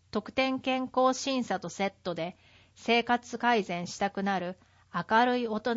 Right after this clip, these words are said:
の保健室や塩分やカロリーを控えた食の改善レストランの設置。市の回答。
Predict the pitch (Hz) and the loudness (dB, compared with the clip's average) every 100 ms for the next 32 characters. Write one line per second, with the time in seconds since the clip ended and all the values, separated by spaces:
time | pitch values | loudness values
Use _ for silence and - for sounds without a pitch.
0 | 240 240 226 226 - 226 202 - - 156 | 0 -2 -2 -4 0 0 0 -4 -8 -6
1 | 165 175 - _ _ _ 247 269 226 202 | -6 -6 -12 _ _ _ 2 2 2 0
2 | 185 175 - 233 220 190 180 165 - - | 0 -2 0 2 2 0 -4 -6 -8 -4
3 | 190 175 - 160 - _ - 190 208 240 | -4 -4 -8 -10 -10 _ -6 -2 0 2
4 | 233 - 247 247 247 247 240 254 254 214 | 0 2 2 2 2 0 2 0 0 -2
5 | 180 160 147 - 165 - _ - 156 - | -2 -6 -10 -10 -12 -12 _ -10 -10 -12
6 | _ _ _ _ _ _ _ _ _ _ | _ _ _ _ _ _ _ _ _ _
7 | _ _ _ _ _ _ _ _ _ _ | _ _ _ _ _ _ _ _ _ _
8 | _ - - 285 262 208 - 185 185 - | _ -12 -4 0 0 0 0 -2 -2 -2
9 | 185 185 | -2 -2